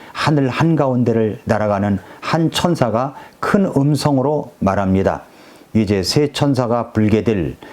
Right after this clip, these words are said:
다른 나팔 소리들로 인해 땅에 거하는 자들에게 화, 화, 화가 있으리로다." 하더라. 앞으로 남은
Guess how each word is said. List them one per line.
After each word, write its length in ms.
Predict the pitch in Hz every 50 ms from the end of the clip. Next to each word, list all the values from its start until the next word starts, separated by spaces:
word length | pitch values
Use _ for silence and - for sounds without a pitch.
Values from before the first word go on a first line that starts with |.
| - - _
다른 280 | 95 104 104 107 104 98
나팔 360 | 92 92 - - 104 95 87
소리들로 520 | - - 143 139 139 127 143 131 127 135
인해 360 | 123 92 82 87 85 71 71 - - - - - - _
땅에 260 | 123 117 113 113 110
거하는 420 | 107 - 104 101 98 98 98 98
자들에게 540 | 92 92 87 82 95 107 104 135 139 143 143 139 - - - -
화, 500 | - 98 101 98 92 87 82 78 69 67 -
화, 380 | - 135 151 151 151 151 151 - - - -
화가 600 | - - 175 165 156 135 127 120 123 135 143 - - -
있으리로다." 680 | 110 117 117 - 131 107 107 95 98 95 - 123 147
하더라. 520 | 147 - - 110 104 92 73 71 67 67 - - _ - - - - - - - - - - - - -
앞으로 300 | 101 104 - - 110 104
남은 480 | 101 98 95 104 123 147 165 165 147